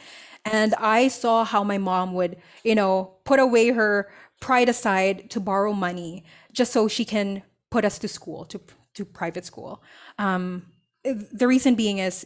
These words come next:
here in the Philippines, private school and public school ha-, is very different. And I've experienced school in Canada. I att-, I finished my high school in a public school in Canada. Very different, right? The quality of education is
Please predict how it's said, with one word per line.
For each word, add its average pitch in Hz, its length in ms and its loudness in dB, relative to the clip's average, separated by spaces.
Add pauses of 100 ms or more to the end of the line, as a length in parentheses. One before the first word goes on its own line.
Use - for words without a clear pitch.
(160)
here - 360 -2
in 240 60 2
the 240 40 4
Philippines, 202 540 -6
private 208 340 -4
school 185 240 -6
and 180 160 -6
public 180 300 -8
school 196 380 -6
ha-, 190 100 -8 (100)
is 170 160 -10
very 170 500 -2
different. 208 460 -8 (460)
And 233 160 4
I've 247 160 4
experienced 254 560 2
school 226 240 2
in 208 140 0
Canada. 208 680 2
I 196 220 2
att-, - 260 -6
I 202 120 0
finished 202 440 -2
my 180 100 -4
high 196 220 -2
school 185 560 -4
in 190 180 -2
a 180 60 -4
public 220 320 -4
school 220 180 -4
in 202 140 0
Canada. 208 500 -4 (400)
Very 277 300 2
different, 196 340 -4
right? 233 240 4
The 277 80 4
quality 302 480 6
of 247 160 2
education 226 560 2
is 208 220 -4